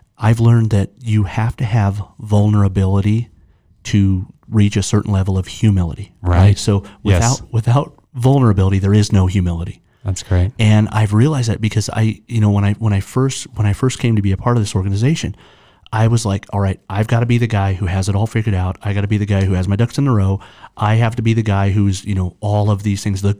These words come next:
Speaker 1: the, the do this example.
Speaker 2: Right.
Speaker 1: What I realized is the more vulnerability I showed with, with people around me,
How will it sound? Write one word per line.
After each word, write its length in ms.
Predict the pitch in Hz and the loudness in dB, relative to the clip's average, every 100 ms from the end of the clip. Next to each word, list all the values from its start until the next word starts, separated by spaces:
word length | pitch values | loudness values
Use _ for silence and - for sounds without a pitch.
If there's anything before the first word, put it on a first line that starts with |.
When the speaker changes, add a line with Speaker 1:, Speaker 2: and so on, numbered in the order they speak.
| 113 | 0
Speaker 1:
the, 340 | 110 - 113 - | -2 -2 -8 -10
the 180 | 117 104 | -2 -2
do 340 | 98 - 127 117 | -2 0 2 2
this 220 | 98 - | 0 -4
example. 520 | 87 87 82 - - | -8 -8 -8 -12 -6
Speaker 2:
Right. 240 | 92 85 95 123 - - - _ | 0 2 0 -2 -8 -14 -20 _
Speaker 1:
What 160 | 110 117 | -2 0
I 120 | 104 | 2
realized 680 | 92 104 143 117 92 98 - | 2 4 4 2 0 -2 -2
is 200 | 104 98 | -4 0
the 100 | 101 | 0
more 400 | 98 104 110 117 | 2 2 2 2
vulnerability 800 | 110 104 110 107 92 101 107 107 | 2 2 2 0 0 -2 0 0
I 140 | 92 | -2
showed 440 | 98 - 117 117 98 | -4 0 2 2 0
with, 320 | 95 95 - | -2 -2 -6
with 200 | 104 98 | -6 -4
people 300 | - 107 95 | -4 -4 -2
around 240 | 98 107 117 | 0 2 2
me, 160 | 95 | 0